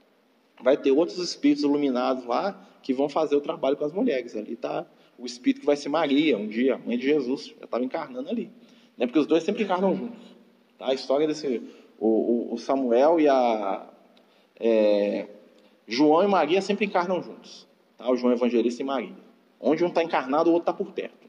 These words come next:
Então, quando o Samuel tava encarnado, Maria tava lá também com outro nome. Quando ele voltou depois, que ele foi o profeta Daniel,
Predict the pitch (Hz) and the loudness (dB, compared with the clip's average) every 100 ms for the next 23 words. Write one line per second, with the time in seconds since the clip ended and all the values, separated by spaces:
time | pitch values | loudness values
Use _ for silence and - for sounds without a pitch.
0 | _ 120 160 156 156 151 143 143 143 143 | _ -4 -2 -2 -2 2 2 2 0 0
1 | 147 139 139 165 190 - - _ _ 120 | -2 -4 -2 -2 -4 -8 -18 _ _ -2
2 | 123 123 127 139 143 143 165 139 139 143 | 2 2 2 2 2 0 -2 -2 2 2
3 | 147 185 151 - - - - _ - 143 | 2 0 -2 -6 -18 -20 -20 _ 0 2
4 | 160 175 170 156 170 165 160 160 160 147 | 4 6 6 4 4 4 4 2 4 2
5 | 143 139 135 147 143 135 139 147 143 143 | 2 0 2 2 2 0 0 2 2 4
6 | 131 165 180 101 - - | 6 6 4 2 -4 -20